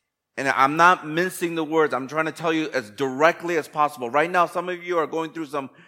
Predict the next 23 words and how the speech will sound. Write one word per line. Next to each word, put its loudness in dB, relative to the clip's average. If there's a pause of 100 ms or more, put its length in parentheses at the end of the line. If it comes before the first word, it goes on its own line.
(100)
incredible, -4 (120)
incredibly -2
difficult -6
things -4
right -6
now. -2 (600)
But -2
I'm 0
telling -2
you, -2
life, 4
because -6
of -6
the -8
sin -6
that's -2
in -8
this -10
world, -2 (420)
it's -12
gonna -4
get 0
harder. 0